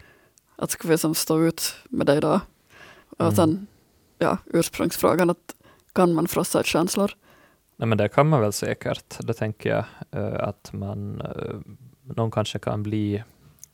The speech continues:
Speaker 2: ganska melankoliskt lagd. Det ska frossas i vemod och sorg och dysterhet och det känns liksom som att det, det blir liksom den här, då är det på riktigt.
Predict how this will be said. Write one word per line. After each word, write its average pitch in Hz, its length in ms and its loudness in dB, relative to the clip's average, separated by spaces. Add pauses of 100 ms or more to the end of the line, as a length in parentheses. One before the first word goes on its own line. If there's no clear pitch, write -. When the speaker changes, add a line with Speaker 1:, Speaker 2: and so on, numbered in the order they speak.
(500)
Speaker 2:
ganska - 200 -4
melankoliskt 107 800 2
lagd. 127 340 -2 (880)
Det - 80 -10
ska - 160 -6
frossas - 560 -4
i 104 200 -2 (400)
vemod 101 720 4
och 90 180 -6 (680)
sorg 104 480 4
och - 120 -2
dysterhet 101 840 -2
och - 140 -6 (760)
det 110 100 -4
känns 107 280 -2
liksom - 300 -8
som 107 180 -6
att 101 160 -8
det, 101 260 0
det 101 140 -6
blir 104 240 -2
liksom 107 360 -6
den 104 160 -4
här, 101 220 -2 (1160)
då 117 80 8
är 117 60 10
det 107 60 8
på 107 100 2
riktigt. - 520 -4